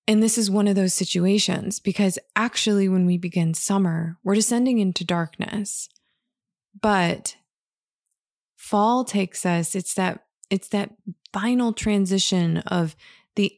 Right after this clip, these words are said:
ending of this, this feeling of the light.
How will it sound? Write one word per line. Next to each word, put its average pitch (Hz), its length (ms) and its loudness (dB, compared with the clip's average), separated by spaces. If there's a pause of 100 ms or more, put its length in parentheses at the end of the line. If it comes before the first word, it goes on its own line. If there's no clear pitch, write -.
ending 208 680 2 (200)
of 175 560 0
this, 185 440 -4
this 180 420 -4 (180)
feeling 208 560 2
of 196 100 0
the 180 120 0
light. 170 560 -2